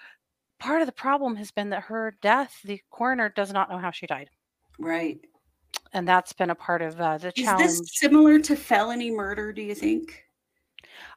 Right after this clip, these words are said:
Speaker 1: Uh, yeah, I would say so. The, uh, punishment, the k-, range is kidnapping to, or of, of kidnapping resulting in death is prison or the death penalty. So, I mean, it's, they're, they're pretty enhanced cha-,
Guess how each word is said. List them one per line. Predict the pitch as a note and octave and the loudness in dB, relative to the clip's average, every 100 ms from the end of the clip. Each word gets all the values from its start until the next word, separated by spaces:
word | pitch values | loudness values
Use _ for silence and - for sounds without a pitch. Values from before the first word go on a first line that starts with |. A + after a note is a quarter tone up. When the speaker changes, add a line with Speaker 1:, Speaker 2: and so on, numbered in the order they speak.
| - | -12
Speaker 1:
Uh, | G3 | -6
yeah, | B3+ D4+ D#4 D#4 | 2 8 10 10
I | D4 E4 | 10 6
would | D4+ C4 | 4 -6
say | - C4+ | -2 -2
so. | C4+ - C#4 C4+ C4+ B3+ | -2 -2 2 2 0 0
The, | B3+ A#3+ - - | 0 0 -4 0
uh, | B3+ B3 A#3+ | 2 2 0
punishment, | - C4+ C4+ C4+ B3+ - - | -2 -4 -4 -6 -6 -6 -12
the | A#3 - _ - | -12 -14 _ -20
k-, | A3 | -8
range | A3+ A3 G#3+ G#3 | -4 -2 -4 -6
is | F#3+ | -8
kidnapping | - A3+ G3+ G3+ - G3 G3 | -6 -6 -2 -2 -2 -6 -8
to, | F#3+ - G#3 G3 | -10 -8 -8 -4
or | F#3+ F#3+ | -2 0
of, | F#3+ G3 - | 0 -2 6
of | A3+ G#3+ | 6 6
kidnapping | A3+ F#3+ F3+ G3 F3+ | -2 0 -2 -2 -8
resulting | F3 F3 F3 F3+ | -6 -8 -8 -8
in | E3+ | -2
death | E3+ F3 _ - - - - _ | -2 -2 _ -20 -20 -20 -20 _
is | F#3+ F#3 F3 - | 0 0 0 -6
prison | - C4 A#3+ B3 | 0 0 0 -4
or | F#3+ F#3 | -2 -4
the | F#3 | -4
death | F3+ F3 | -4 -4
penalty. | F#3 D#3+ - - - _ _ | -4 -8 -10 -20 -20 _ _
So, | _ A3+ F3+ F3 - - G3 | _ 6 8 6 -2 -12 -6
I | |
mean, | G#3 G#3+ | -4 -4
it's, | D4 - - - | -6 -10 -20 -10
they're, | F#4 G4+ | -10 -4
they're | A4+ | -4
pretty | A#4 A4+ | -2 0
enhanced | C4+ A3 F#3+ - | 0 0 -2 -4
cha-, | - G3+ | -2 -2